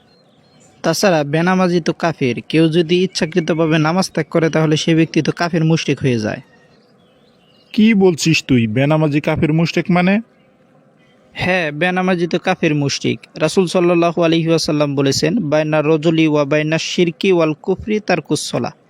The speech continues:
Speaker 1: নিশ্চয় মুমিন বান্দা ও শিরক কুফরির মধ্যে পার্থক্যকারী বিষয় হচ্ছে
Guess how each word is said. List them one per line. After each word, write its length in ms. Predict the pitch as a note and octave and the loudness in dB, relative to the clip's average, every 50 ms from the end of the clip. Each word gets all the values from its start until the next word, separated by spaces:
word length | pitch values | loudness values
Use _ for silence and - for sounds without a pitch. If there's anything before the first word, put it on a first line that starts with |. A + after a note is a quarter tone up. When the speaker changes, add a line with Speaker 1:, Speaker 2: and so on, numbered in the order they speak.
| _ _ _ _ _ - | _ _ _ _ _ -4
Speaker 1:
নিশ্চয় 560 | D3 D3 D3+ E3 E3+ - - - G#3 G#3 G3 | -2 0 2 2 0 0 -2 0 0 0 2
মুমিন 500 | F3+ E3 D#3+ E3+ E3+ F3+ F3+ E3+ E3+ D#3 | 0 0 0 0 0 0 0 0 0 0
বান্দা 300 | E3+ F3 E3 D#3+ D#3+ D#3+ | 0 0 0 0 0 0
ও 140 | D3+ D#3+ D#3+ | 0 -2 -4
শিরক 280 | - - - F3 E3 - - | -4 -4 -2 -4 -4 -4 -8
কুফরির 320 | - D#3 C#3 D#3 D3+ D#3+ | -10 -8 -4 -4 -4 -2
মধ্যে 320 | D#3 D3+ D3+ D3 C#3 D3 D3+ | -2 -2 -4 -2 -2 -4 -4
পার্থক্যকারী 680 | - E3+ E3 D#3+ - E3+ D3+ E3+ E3 - - F3+ E3+ | -2 -2 -4 -4 -4 -6 -8 -8 -8 -8 -4 -4 -4
বিষয় 340 | E3 D#3+ F3 - - E3+ E3 | -4 -4 -4 -4 -2 -2 -2
হচ্ছে 460 | E3 E3+ D#3+ - - D#3 C#3 C#3+ E3 | -2 -2 -4 -4 -2 0 0 0 -2